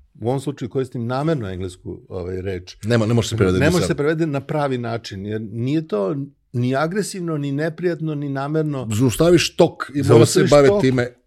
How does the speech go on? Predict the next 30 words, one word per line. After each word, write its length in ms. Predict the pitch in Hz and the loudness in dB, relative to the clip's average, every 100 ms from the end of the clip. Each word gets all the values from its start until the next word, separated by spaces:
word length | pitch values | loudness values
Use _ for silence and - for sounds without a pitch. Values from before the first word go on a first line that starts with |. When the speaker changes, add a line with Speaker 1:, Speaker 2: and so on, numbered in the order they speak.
| _ - | _ -6
Speaker 1:
Hoćemo 280 | 113 170 | -4 0
zaista 400 | 151 151 175 208 | 2 2 0 -2
da 40 | 226 | -4
pričamo. 360 | 165 123 - - _ - | -4 -8 -10 -20 _ -12
Hoćemo 260 | 104 160 | -4 -4
da 40 | 143 | -2
pričamo. 480 | 185 - 104 - _ | -6 -8 -12 -14 _
Pogledaj 380 | 110 101 143 190 | -8 -6 -2 -2
mene, 320 | 185 202 98 | -2 -4 -6
slušaj 440 | - - 175 170 190 | -12 -2 -2 0 -2
moje 240 | 180 185 | 0 0
reči. 360 | 175 143 - 104 | 0 -2 -6 -8
Speaker 2:
I 40 | |
kakvi 240 | - 170 180 | -4 -2 -2
su 120 | 170 | -4
honorari, 460 | - 139 139 147 | -2 -2 -2 -2
nisam 280 | 131 135 135 | -2 -6 -4
to 120 | 127 | -2
razumeo. 340 | 120 117 127 107 - - - | -2 -2 -2 -6 -10 -20 -16
Speaker 1:
Veliki. 480 | - 95 82 - _ - - - - - 110 _ _ | -6 -6 -6 -12 _ -10 -10 -10 -12 -12 -14 _ _
<laughs> 720 | _ _ - - - 165 123 | _ _ -16 -16 -14 -16 -6
Veliki 440 | 110 147 165 - 123 - | 0 2 0 -2 -14 -6
i 140 | 110 101 | -2 0
vrede. 500 | 92 87 92 73 - _ _ _ - - 104 | 0 -2 -2 -6 -16 _ _ _ -20 -12 -6
Speaker 2:
E, 80 | |
se 160 | 101 110 | -4 -4
putuje 300 | 107 104 151 | -4 0 2
negde 200 | 135 113 | 2 2
u 40 | |
šareno? 480 | 101 104 98 92 87 | 0 0 0 0 -4